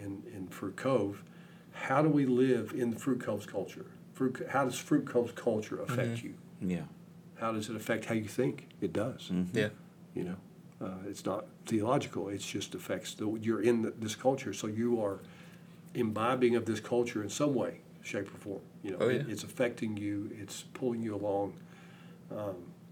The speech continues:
Speaker 1: and, and, uh, you know some, some folks that are missionaries personally. You know, it's, it's interesting for them to walk into this culture
Speaker 2: Oh, yeah.
Speaker 1: from
Speaker 2: We, we were talking about that actually
Speaker 1: Yeah.
Speaker 2: late into the night,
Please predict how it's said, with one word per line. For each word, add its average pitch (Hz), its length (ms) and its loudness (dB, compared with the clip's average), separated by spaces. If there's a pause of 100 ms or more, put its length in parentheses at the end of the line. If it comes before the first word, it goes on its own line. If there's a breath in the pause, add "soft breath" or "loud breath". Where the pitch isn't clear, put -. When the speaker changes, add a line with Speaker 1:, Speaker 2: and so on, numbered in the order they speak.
(460)
Speaker 1:
and, 98 320 -6
and, 95 320 -10
uh, 95 40 -12 (240)
you 110 100 -2
know 104 180 -6
some, 98 380 -6 (260)
some 95 240 -8
folks 98 340 -8
that 110 100 -6
are 104 60 -6
missionaries 98 680 -4 (560 loud breath)
personally. 113 520 -4
You 104 120 -4
know, 104 180 -4
it's, 104 220 -8 (100)
it's 110 200 -8
interesting 113 680 -2
for - 140 -8
them 107 400 -2 (120)
to 104 80 -10 (100)
walk 110 300 -2
into 110 380 -2
this 101 240 -4
culture - 520 -6 (360)
Speaker 2:
Oh, 110 100 4
yeah. 101 160 4 (140)
Speaker 1:
from 101 280 -4 (420)
Speaker 2:
We, 127 160 4
we - 240 0
were 117 140 6
talking 113 340 2
about 92 200 2
that 98 100 6
actually 95 280 2
Speaker 1:
Yeah. 92 140 2
Speaker 2:
late 113 340 6
into 101 180 0
the 92 80 4
night, 92 260 2